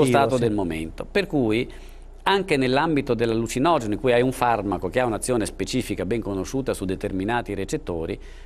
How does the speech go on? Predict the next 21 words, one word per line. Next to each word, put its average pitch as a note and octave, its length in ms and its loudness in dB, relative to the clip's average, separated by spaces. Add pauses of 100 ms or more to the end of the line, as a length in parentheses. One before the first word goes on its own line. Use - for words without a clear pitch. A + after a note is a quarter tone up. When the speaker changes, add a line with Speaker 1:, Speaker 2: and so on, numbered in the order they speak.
Speaker 2:
le D#3+ 120 2
esperienze B2 460 0
sono G#2+ 400 -4 (200)
largamente C#3 840 2
variabili, A2+ 640 0
dipendenti A#2 560 0
dai B2 100 -2
fattori B2 380 -2
psicologici G#2+ 1000 0
e G#2+ 120 -2
ambientali F#2 680 0
e F#2+ 60 -2
non A2 180 0
solo F#2 380 -2
dalla, E2 400 -6
dal, D#2+ 260 -8
dalla D#2+ 380 -8
cosa E2 220 -8
in D2 80 -10
sé. - 180 -12 (1040)
Quindi, C3+ 540 4